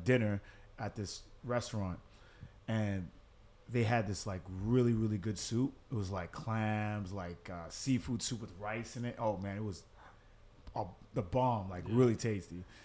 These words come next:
Speaker 1: And I started, I was like, "Man," I, thirty minutes later, I'm like, "Man, I'm, I don't feel too good. Something's going on here." My stomach started to get tight.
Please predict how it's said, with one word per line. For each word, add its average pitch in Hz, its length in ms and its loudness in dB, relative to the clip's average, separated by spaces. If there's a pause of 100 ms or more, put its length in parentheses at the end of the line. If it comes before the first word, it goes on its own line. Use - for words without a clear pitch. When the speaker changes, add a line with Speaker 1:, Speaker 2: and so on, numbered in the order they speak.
(460)
Speaker 1:
And 131 140 -4
I 135 60 0
started, 170 280 0 (100)
I 120 40 -8
was 113 100 -8
like, 117 140 -6
"Man," 131 180 0
I, 104 120 -2
thirty 139 260 0
minutes 131 200 0
later, 147 220 0
I'm 101 80 0
like, 92 120 -2
"Man, 117 180 0
I'm, 123 160 -4 (100)
I 139 60 -6
don't 180 160 -4
feel 180 240 -8
too - 160 -10
good. 95 260 -10
Something's 143 300 -2
going 120 240 0
on 120 240 2
here." 92 240 -4 (400)
My 98 80 -8
stomach 117 340 0
started 98 260 -4
to 90 60 -10
get 82 120 -12
tight. 123 340 0